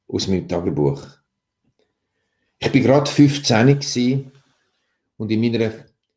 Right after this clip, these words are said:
Familie das ungebildete schwarze Schaf mit schulterlangem Haar.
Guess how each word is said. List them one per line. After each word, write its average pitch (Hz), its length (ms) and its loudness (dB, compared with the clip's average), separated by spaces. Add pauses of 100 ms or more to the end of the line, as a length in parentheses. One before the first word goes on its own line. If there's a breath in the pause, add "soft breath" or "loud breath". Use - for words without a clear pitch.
(140)
Familie 113 1000 -4 (220)
das - 200 -14
ungebildete 127 1400 -2
schwarze - 920 -6
Schaf - 720 -10 (240)
mit - 220 -10
schulterlangem 113 840 2
Haar. 104 600 -4